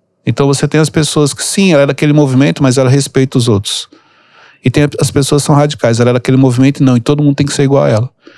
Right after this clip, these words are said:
Entendeu? Pelo menos até hoje eu não vi nenhum movimento que não, só tinha um, não, todos os movimentos que eu conheci até hoje tinham os dois. Tinha os radicais e tinham aqueles que sim, que tinham consciência e respeitavam, entendeu? Então eu acho que o respeito,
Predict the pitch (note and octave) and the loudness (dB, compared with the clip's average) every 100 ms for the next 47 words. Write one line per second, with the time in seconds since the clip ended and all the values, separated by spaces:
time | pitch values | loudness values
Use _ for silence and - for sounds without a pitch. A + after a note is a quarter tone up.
0 | - - _ - A2+ B2+ C3 C#3 D#3+ D#3+ | -20 -20 _ -4 0 2 2 2 2 2
1 | D#3 D#3 F#3 F3 E3+ E3 E3+ F#3+ G3+ F3+ | 0 0 2 2 0 2 2 2 2 2
2 | F3+ F3 G3 G3+ - G3 F#3 F3 D3+ D3+ | 2 2 0 -2 -2 2 2 2 0 -2
3 | C#3+ - F3 F3 D#3+ - D3+ A#2 - - | -4 0 2 2 0 2 2 0 -6 -12
4 | - F#3 F#3 F3+ D#3+ E3 - D3+ D3+ D3+ | -2 0 0 0 2 0 0 -2 0 0
5 | E3 D#3+ D#3 D#3+ - F3 F#3+ C3+ A2 G#2+ | 0 0 0 0 -2 0 2 2 0 0
6 | - - _ _ - B2+ B2 A2 A#2+ A#2 | -6 -12 _ _ -2 0 2 2 0 -2
7 | - C3 D3 E3+ - - - - - - | -2 0 0 -2 -10 -16 -20 -20 -16 -6
8 | C3 - D3 - D#3 D3 - D#3+ - - | -4 2 0 2 -2 -2 -4 -4 -4 -2
9 | B2+ A#2+ C3+ C3 B2+ C3+ - B2+ B2 B2+ | -2 -2 -2 0 0 0 0 0 0 0
10 | B2 C3 C3+ C3+ A2+ G#2+ - _ B2 G#2+ | 0 0 -4 0 -2 -2 -8 _ -6 -2
11 | A#2 B2 B2+ - - - - C#3+ D3+ D#3 | 0 0 -2 -10 -18 -14 -2 0 2 0
12 | - - F#3+ D#3+ C#3 - D#3 D#3 C#3 - | -2 0 2 2 0 -2 0 0 0 -4